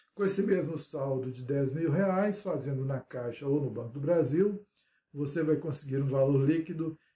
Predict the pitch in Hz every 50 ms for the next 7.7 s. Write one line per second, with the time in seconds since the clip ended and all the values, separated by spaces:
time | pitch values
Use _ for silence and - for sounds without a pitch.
0 | _ _ 143 135 131 123 - - - - 220 226 208 185 180 147 127 127 139 156
1 | 170 190 190 - - _ _ _ _ - - - - 175 151 139 135 - - -
2 | 180 196 208 196 - 135 135 143 139 - 151 139 139 147 131 117 - - - 123
3 | 120 - - 123 123 143 156 139 127 135 143 143 156 156 147 - - - _ _
4 | _ _ _ _ _ 160 147 139 - - 175 160 139 139 - _ - 170 170 156
5 | - 165 131 113 - - - - - 208 185 - - 110 104 95 95 92 _ -
6 | - - - - - - _ _ _ _ _ _ _ _ _ _ _ _ _ -
7 | 151 156 160 196 214 226 226 202 135 151 156 127 110